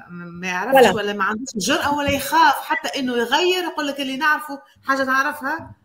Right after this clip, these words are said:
Speaker 1: خير من اللي تحول حاجة ما نعرفهاش". معناتها الخوف من التغيير في حد ذاته، خاطر ما يعرفش التغيير هذاك شنو ينجم يجي من بعد، يمكن ما عندوش فكرة.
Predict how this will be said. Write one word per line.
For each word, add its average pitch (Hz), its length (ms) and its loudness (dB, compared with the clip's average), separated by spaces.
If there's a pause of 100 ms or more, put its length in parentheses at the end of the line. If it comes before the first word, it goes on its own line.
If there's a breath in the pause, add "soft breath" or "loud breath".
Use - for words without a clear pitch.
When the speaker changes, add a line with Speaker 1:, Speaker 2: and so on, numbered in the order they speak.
(140)
Speaker 1:
خير 302 160 -4
من 285 80 -6
اللي 262 140 -10
تحول 294 320 -4
حاجة 277 200 -4
ما 254 100 -6
نعرفهاش". 254 460 -4 (460)
معناتها 214 200 -6
الخوف 359 560 0
من 302 120 -6
التغيير 277 800 -4 (160)
في 196 80 -20
حد 208 300 -8
ذاته، 202 220 0
خاطر 196 240 -16
ما 214 120 -12 (120)
يعرفش - 380 -12 (200 soft breath)
التغيير 240 480 -4
هذاك 330 260 -8
شنو 302 320 -8
ينجم 262 400 -8
يجي 226 260 -6
من 202 160 -8
بعد، 247 300 -2 (460)
يمكن 214 300 -10
ما 196 100 -4
عندوش 226 320 -6
فكرة. - 360 -14